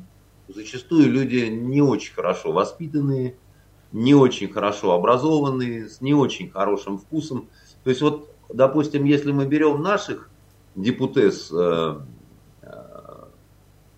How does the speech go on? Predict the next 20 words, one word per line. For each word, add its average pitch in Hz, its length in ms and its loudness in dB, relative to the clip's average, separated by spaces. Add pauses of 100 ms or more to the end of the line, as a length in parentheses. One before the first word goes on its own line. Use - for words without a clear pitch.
Государственной 95 520 -2
Думы, 82 360 -10 (1160)
их 123 320 -4
внешний 165 440 0
вид, 185 220 0
он 156 260 0
вызывает 156 640 2
определённый 90 720 -2
отклик 92 540 -4 (160)
в 76 40 -20
замшелом 101 520 0
сердце, 190 520 0 (1000)
но 123 220 2
вы 151 140 6
не 170 160 2
видели 147 760 4 (320)
вот 117 280 -8
из 110 180 -8
Верховной 123 640 -4
Рады. 139 480 -4